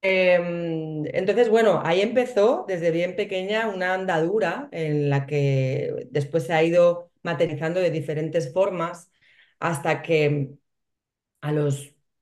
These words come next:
veinte años más o menos tuve ya una crisis existencial importante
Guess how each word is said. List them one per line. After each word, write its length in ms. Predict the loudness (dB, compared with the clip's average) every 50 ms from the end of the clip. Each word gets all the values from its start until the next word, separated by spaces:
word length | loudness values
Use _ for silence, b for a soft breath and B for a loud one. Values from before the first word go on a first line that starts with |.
| _ _ _ _
veinte 400 | -4 -2 -2 -2 -2 0 0 2
años 340 | 2 2 2 2 0 -2 -2
más 160 | -2 -4 -6 -6
o 80 | -4
menos 360 | -2 -2 -2 -2 -4 -6 -6
tuve 220 | -4 -2 -2 0 2
ya 120 | 2 2
una 260 | 2 2 0 -2 -4
crisis 500 | -6 -4 -4 -4 -4 -4 -4 -4 -4 -2
existencial 580 | -2 -2 -2 -2 -2 -2 -2 0 0 -2 -2 -2
importante 1080 | -2 -4 -4 -4 -4 -2 -2 -2 -2 -2 -2 -2 -2 -2 -2 -4 -8 -10 -16 b b